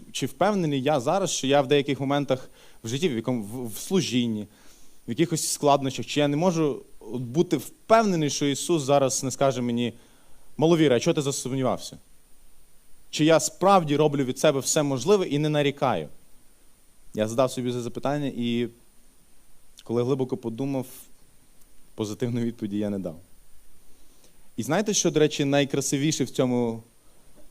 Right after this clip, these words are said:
в цьому уривку? Те, що вони увійшли до човна.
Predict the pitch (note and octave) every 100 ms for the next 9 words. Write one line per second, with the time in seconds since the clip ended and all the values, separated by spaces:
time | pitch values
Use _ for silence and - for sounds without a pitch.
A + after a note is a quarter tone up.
0 | - - - - - - - - - -
1 | - - - B2+ B2+ A2+ - F2+ - -
2 | - - - A#2+ - B2+ A#2+ B2 C3+ B2+
3 | - - - - - A#2 A2+ - - G#2+
4 | - - - - - F#2+ G2 E2+ - F#2